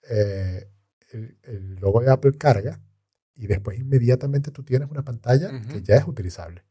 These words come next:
Speaker 1: Eso significa que está cargando y que está cargado antes de que te salga la pantalla. O sea, que
Speaker 2: Más o
Speaker 1: cuando el
Speaker 2: menos.
Speaker 1: logo de Apple está cargando,
Speaker 2: Ujú.
Speaker 1: está, es realmente iniciando el sistema operativo.
Speaker 2: Bueno,
Speaker 1: Y,
Speaker 2: y eso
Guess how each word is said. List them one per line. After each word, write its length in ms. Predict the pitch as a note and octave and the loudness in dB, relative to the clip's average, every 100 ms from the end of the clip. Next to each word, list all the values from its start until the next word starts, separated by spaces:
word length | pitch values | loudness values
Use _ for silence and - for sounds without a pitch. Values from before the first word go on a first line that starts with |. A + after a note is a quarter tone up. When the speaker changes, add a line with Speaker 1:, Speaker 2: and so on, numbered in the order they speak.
| _ _ _ _ _ | _ _ _ _ _
Speaker 1:
Eso 160 | G#2+ F#2+ | -14 0
significa 400 | B2+ B2 D3 C#3+ | 4 4 6 4
que 100 | A#2+ | 2
está 160 | E2 | -8
cargando 500 | F#2 A#2 A#2+ D3 D#3+ _ _ _ _ | -8 -2 0 0 -2 _ _ _ _
y 100 | _ | _
que 120 | - - | -20 -20
está 160 | - | -8
cargado 360 | G2 C3+ D3+ D#3+ | 2 4 4 2
antes 340 | A2 E3+ - | 4 4 2
de 60 | F3+ | -10
que 100 | - | -10
te 80 | - | -6
salga 260 | - G2 | -2 0
la 80 | G2 | -2
pantalla. 480 | F#2+ - F#3+ C#3+ - _ _ | -8 -12 -8 -8 -8 _ _
O 40 | - | -8
sea, 100 | G#2 | -6
que 80 | G#2 | -2
Speaker 2:
Más 80 | A2 | 4
o 0 | |
Speaker 1:
cuando 240 | G#2 F#2+ | 4 4
el 60 | F2+ | -2
Speaker 2:
menos. 120 | F2+ | 2
Speaker 1:
logo 180 | C3+ F#3 | 2 2
de 60 | |
Apple 180 | F2+ F2 | -2 -4
está 180 | - F3 | -12 -10
cargando, 360 | F3+ G#3 A3 | -8 -10 -10
Speaker 2:
Ujú. 180 | C#3+ A#2+ | -14 -12
Speaker 1:
está, 400 | E3 - - C#3+ - | -12 -8 0 0 2
es 180 | B2+ G#2+ | 0 4
realmente 400 | C3 C3 D#3 D3 | 4 2 0 -2
iniciando 320 | G2+ - E3 | 0 -2 -2
el 40 | |
sistema 220 | - - F#2+ | -6 -8 -14
operativo. 400 | F#2+ - F#2 _ _ _ | -14 -18 -20 _ _ _
Speaker 2:
Bueno, 280 | D3 E3+ - - | -4 -4 -4 -2
Speaker 1:
Y, 160 | A2+ | 2
Speaker 2:
y 100 | D3 | 2
eso 380 | D3 - G#3+ - | -2 -6 -10 -10